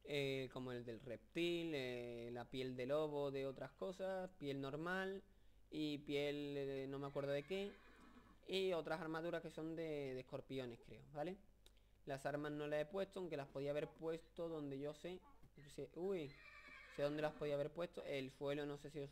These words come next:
gustará, así un azul tan fuerte. Fue, es que, uh, es que, hombre, un azul fuerte porque yo soy fuerte, o sea.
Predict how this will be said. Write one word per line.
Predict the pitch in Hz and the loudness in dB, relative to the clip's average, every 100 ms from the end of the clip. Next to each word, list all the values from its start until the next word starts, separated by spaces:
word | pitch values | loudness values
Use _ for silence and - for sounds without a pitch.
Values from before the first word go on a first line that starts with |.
| - | -8
gustará, | 147 - 151 180 208 - | -12 -2 0 2 -2 -8
así | 135 143 135 - | -14 -10 -12 -8
un | 143 139 | -6 -4
azul | 139 139 139 | -6 -6 -10
tan | 135 139 | -8 -10
fuerte. | - 190 190 208 - - - - - - - - - - | -2 -2 -2 -8 -12 -18 -20 -20 -20 -20 -20 -20 -20 -10
Fue, | - | -8
es | 131 | -2
que, | 151 - | -4 -4
uh, | 160 190 202 202 202 180 165 156 123 127 95 - - - - - - - - | 2 6 8 10 10 8 6 4 4 0 -4 -10 -20 -20 -20 -20 -20 -20 -14
es | 131 - | -12 0
que, | 143 | 0
hombre, | 139 151 131 | 2 0 0
un | 123 | -2
azul | 127 139 139 | -4 -6 -6
fuerte | - 139 139 151 | -2 0 2 -2
porque | 151 156 156 147 127 | -2 -4 -2 -2 -2
yo | 131 | -4
soy | - 143 | -4 -4
fuerte, | - 151 180 - | -2 -4 -4 -6
o | 123 | -10
sea. | - 123 | -10 -12